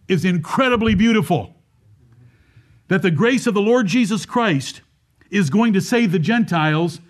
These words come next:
and we're gonna trust that we're gonna be saved the same way. That,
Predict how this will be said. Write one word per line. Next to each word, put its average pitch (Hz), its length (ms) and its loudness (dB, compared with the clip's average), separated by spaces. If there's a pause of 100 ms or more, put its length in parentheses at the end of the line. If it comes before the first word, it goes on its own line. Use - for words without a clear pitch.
(340)
and 190 180 2
we're 247 120 2
gonna 190 200 0
trust 214 360 -2
that 196 100 0
we're 208 160 2
gonna 185 180 2
be 175 100 0
saved 190 340 0
the 160 80 0
same 190 300 0
way. 151 360 -2 (500)
That, 196 200 -8